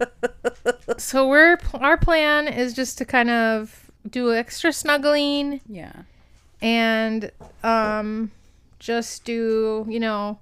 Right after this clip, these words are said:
Speaker 1: until we can manage it. And this is the, the picture that I love, that I have a big
Speaker 2: So
Speaker 1: one of.
Speaker 2: cute. Look at how photogenic your son is.
Speaker 1: And I have a big one of that one, and I think that's gonna be a real treasure, 'cause we had Murph.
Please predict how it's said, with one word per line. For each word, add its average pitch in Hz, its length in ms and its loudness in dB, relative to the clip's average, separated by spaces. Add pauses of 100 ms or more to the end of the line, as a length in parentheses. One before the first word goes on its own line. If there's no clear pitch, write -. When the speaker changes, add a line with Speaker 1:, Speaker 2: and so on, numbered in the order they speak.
(1300)
Speaker 1:
until 247 360 0
we 269 100 -2
can 269 220 -4
manage 240 320 -2
it. 233 200 -2
And 233 120 0
this 254 160 -4
is 262 140 -6
the, 226 200 -2 (300)
the 233 100 -4
picture 226 460 -4
that 220 160 -4
I 214 120 -2
love, 214 520 -4 (1000)
that 233 140 0
I 233 80 4
have 226 240 0
a 226 100 0
big 220 200 0
Speaker 2:
So - 80 -2
Speaker 1:
one 202 240 -4
of. 202 300 -6
Speaker 2:
cute. - 300 -14 (140)
Look 208 100 -12
at 269 80 -10
how 330 140 -6
photogenic 175 640 -10
your 143 100 -18
son 151 220 -20
is. - 260 -20 (260)
Speaker 1:
And 226 300 -8
I 233 60 -8
have 240 180 -8
a 233 80 -6
big 240 220 -6
one 233 180 -6
of 208 120 -8
that 202 240 -4
one, 202 200 -8
and 208 420 -8
I 220 80 -4
think 233 240 -6
that's 226 200 -4
gonna 220 220 -4
be 214 120 -4
a 208 100 -4
real 208 160 -4
treasure, 202 440 -6
'cause 208 200 -8
we 214 120 -6
had 214 160 -2
Murph. 214 440 -6